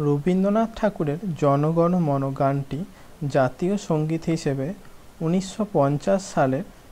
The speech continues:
চব্বিশ জানুয়ারি গ্রহণ করা হয়। সমমর্যাদা দিয়া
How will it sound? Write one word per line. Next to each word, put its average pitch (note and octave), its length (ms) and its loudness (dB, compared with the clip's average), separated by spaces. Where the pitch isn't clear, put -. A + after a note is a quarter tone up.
চব্বিশ F3 500 0
জানুয়ারি D3+ 460 2
গ্রহণ C3 380 0
করা A#2 280 0
হয়। A2+ 220 -8
সমমর্যাদা F3+ 1080 2
দিয়া D3 440 -2